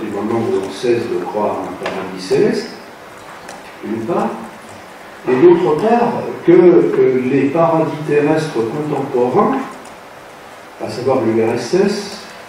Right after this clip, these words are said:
la Chine de Mao, Cuba et autres, en ont quand même pris un sale coup depuis quelques années.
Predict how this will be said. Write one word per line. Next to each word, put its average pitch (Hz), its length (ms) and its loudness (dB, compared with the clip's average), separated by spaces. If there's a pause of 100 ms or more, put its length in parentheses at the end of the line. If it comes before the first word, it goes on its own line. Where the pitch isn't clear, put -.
(520)
la 117 120 -2
Chine 120 380 -2
de 110 140 2
Mao, 131 460 4 (1120)
Cuba 170 500 2 (1080)
et 117 160 2
autres, 220 320 4 (880)
en - 140 0
ont 170 60 4
quand 131 160 0
même 135 180 0
pris 196 180 0
un - 120 0
sale 147 400 0
coup 220 200 -2
depuis 123 260 -2
quelques 139 440 -2
années. - 300 -6